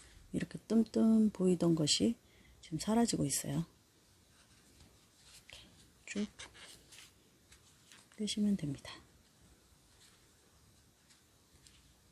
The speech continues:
좀 잡고 뜨기가 힘들죠? 그런데 이런 또 사소한 것들이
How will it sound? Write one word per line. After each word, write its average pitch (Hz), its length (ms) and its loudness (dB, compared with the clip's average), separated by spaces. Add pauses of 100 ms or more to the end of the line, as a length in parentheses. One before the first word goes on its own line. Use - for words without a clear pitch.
(1700)
좀 196 160 -4
잡고 - 300 -10 (100)
뜨기가 196 480 -2 (200)
힘들죠? 208 500 2 (1080)
그런데 170 420 0 (1500)
이런 170 240 -2
또 180 80 -4
사소한 226 500 2
것들이 170 540 -2